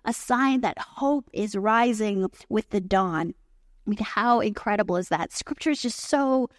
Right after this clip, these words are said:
layered and rich. This points me to the one that I am compelled to love and worship.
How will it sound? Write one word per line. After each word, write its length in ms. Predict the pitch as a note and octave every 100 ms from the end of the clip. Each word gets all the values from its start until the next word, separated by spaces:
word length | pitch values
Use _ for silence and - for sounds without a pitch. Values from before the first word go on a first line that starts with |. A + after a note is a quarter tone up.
| _
layered 600 | G3 G#3+ B3 A#3+ G3 E3 -
and 280 | F#3+ F3+
rich. 480 | F#3+ G#3+ - - - - _ _ -
This 540 | A3 D#4 F4+ - - - _
points 520 | - D4 D#4 C#4+ B3+ A3+
me 180 | G3+ G3
to 120 | G#3
the 120 | G#3
one 240 | G#3+ G#3
that 140 | G#3 -
I 200 | A3 A#3
am 220 | G#3+ A3
compelled 1000 | - - G#3 - - D#4+ D#4+ B3 F3+ F#3+ -
to 160 | - F#3+
love 420 | F#3+ G3 F#3+ F#3 -
and 200 | F#3 E3+
worship. 460 | E3+ E3+ - -